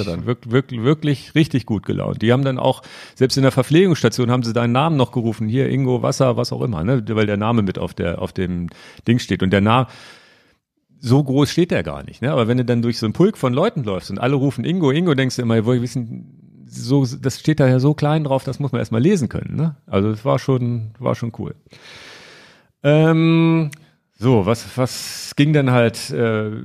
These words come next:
Speaker 1: Wetter war tatsächlich die Tage ein bisschen mittelmäßig, aber okay, warm.
Speaker 2: Ja.
Speaker 1: Und wir haben tatsächlich den einen Tag im Allgäu erwischt, der gut war. Nächsten Tag hätte es irgendwie in Strömen geregnet. Also
Speaker 2: Ich bin, während du da warst, vier Stunden Gravelbike gefahren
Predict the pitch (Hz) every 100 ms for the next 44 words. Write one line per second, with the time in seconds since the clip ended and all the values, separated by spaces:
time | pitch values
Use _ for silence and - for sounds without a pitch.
0 | - 131 131 135 _ _ _ _ _ _
1 | _ 113 107 135 147 117 110 - 123 120
2 | 113 120 117 117 113 107 110 101 95 95
3 | 101 113 - 147 156 160 - 202 - 95
4 | 101 101 - 135 175 113 123 202 233 -
5 | _ 131 123 107 113 110 104 117 110 113
6 | 110 110 113 110 110 107 107 - 135 -
7 | 101 95 101 98 95 85 90 - 90 85
8 | 85 - 82 _ _ 101 113 107 107 101
9 | 98 92 - - 95 90 90 90 - 107
10 | 104 95 87 80 - - - - 87 123
11 | 123 117 113 123 127 120 113 113 120 117
12 | 120 - - 123 - 117 110 117 131 147
13 | 151 156 151 156 160 196